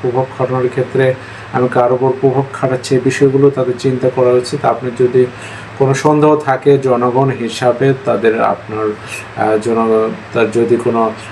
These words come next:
আসামি, আসামি হয়ে থাকে সেক্ষেত্রে আইন শৃঙ্খলা বাহিনীকে জানানো এটিও আমাদের দায়িত্ব এবং এই জাতীয় ক্ষেত্রে, আহ, সে শাস্তির আওতায় আসুক এটিও আমাদের জনগণের তার এটা আশা এবং সেটা আইনি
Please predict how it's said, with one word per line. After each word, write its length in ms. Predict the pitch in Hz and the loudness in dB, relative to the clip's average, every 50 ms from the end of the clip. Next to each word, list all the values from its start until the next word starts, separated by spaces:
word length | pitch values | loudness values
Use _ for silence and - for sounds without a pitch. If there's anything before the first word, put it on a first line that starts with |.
| - - - | -16 -10 -4
আসামি, 500 | 113 113 - - 127 127 127 123 127 127 | -4 -2 -2 0 -2 0 0 0 0 0
আসামি 460 | 127 123 113 113 - - 127 127 127 | 0 -2 -2 -2 -2 -2 -2 0 0
হয়ে 200 | 120 117 120 120 | 0 2 2 0
থাকে 240 | 120 - 127 120 120 | 2 0 0 0 0
সেক্ষেত্রে 480 | 120 - 127 123 117 120 113 117 - 120 | 0 0 0 2 2 2 0 2 0 0
আইন 140 | 117 120 | 0 0
শৃঙ্খলা 360 | 113 - - 123 120 123 120 117 113 | -2 -4 -6 -4 -2 -2 -2 0 0
বাহিনীকে 1040 | 113 110 110 113 117 117 117 113 110 - - - - - - - - - - 131 117 | 0 -2 -2 -2 -2 -2 -4 -4 -6 -10 -16 -16 -16 -14 -6 -6 -6 -2 0 0 0
জানানো 400 | - 127 120 117 117 120 127 123 | 2 2 0 0 0 -2 -2 -2
এটিও 320 | 113 - 127 131 135 127 | -2 2 2 4 4 4
আমাদের 320 | 120 117 113 110 113 117 110 - | 2 -2 -4 -2 -2 -2 -2 0
দায়িত্ব 360 | 113 110 110 107 110 - 135 | 0 0 0 0 0 0 0
এবং 320 | 127 120 117 123 120 120 117 | 0 2 0 0 -2 -2 -2
এই 60 | 113 | -2
জাতীয় 340 | 104 110 117 110 107 - 117 | 0 0 0 0 0 0 -2
ক্ষেত্রে, 500 | 117 - - 117 - - - 120 117 113 113 - - - - - - - - | -2 -2 -6 -8 -6 -2 0 0 2 0 0 -4 -12 -14 -14 -14 -14 -10 -4
আহ, 160 | 120 117 117 | -2 -2 -2
সে 240 | 110 - - - 127 | -2 -4 -2 -2 -2
শাস্তির 440 | 123 - - 127 123 - - 143 135 | 0 0 -2 -2 -2 -2 0 0 2
আওতায় 420 | 131 120 117 120 117 117 123 123 | 2 2 2 0 0 0 2 2
আসুক 240 | 120 120 - - 120 | 2 0 -2 -4 -4
এটিও 340 | 117 107 - 131 135 131 123 | -4 -2 0 2 2 2 2
আমাদের 440 | 117 117 113 110 110 107 107 110 110 - - - - - - - - 117 | 0 -4 -6 -4 -4 -2 -2 -2 -4 -6 -10 -16 -16 -16 -16 -10 -2 2
জনগণের 600 | 123 123 120 120 120 117 123 127 127 127 123 117 - - - - | 2 2 4 2 0 0 0 0 2 2 2 0 0 -4 -6 0
তার 280 | 127 120 117 - - - | 2 2 2 2 0 -4
এটা 240 | - - 131 - | -2 0 0 0
আশা 320 | - - 113 113 - - 151 | 2 0 0 -2 0 0 2
এবং 220 | 143 131 127 127 | 2 2 0 -2
সেটা 300 | 120 - 135 127 127 120 | -6 -6 -4 -2 -2 -2
আইনি 240 | 110 107 110 117 120 | -2 -2 -4 -4 -6